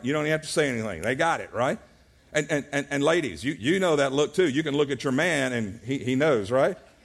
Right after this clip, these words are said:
Guys, you know that look? Man, some of you hadn't had that look in a long time. Wow. <laughs> Yeah, you, you know that look, okay? Would you agree with me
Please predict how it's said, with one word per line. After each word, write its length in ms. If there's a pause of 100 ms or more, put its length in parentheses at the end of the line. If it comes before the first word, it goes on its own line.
Guys, 280
you 80
know 140
that 140
look? 240 (920)
Man, 240
some 160
of 80
you 80
hadn't 140
had 100
that 120
look 200
in 60
a 40
long 240
time. 260 (880)
Wow. 380 (180)
<laughs> 140 (460)
Yeah, 200
you, 180
you 140
know 180
that 160
look, 380
okay? 360 (680)
Would 240
you 220
agree 360
with 240
me 360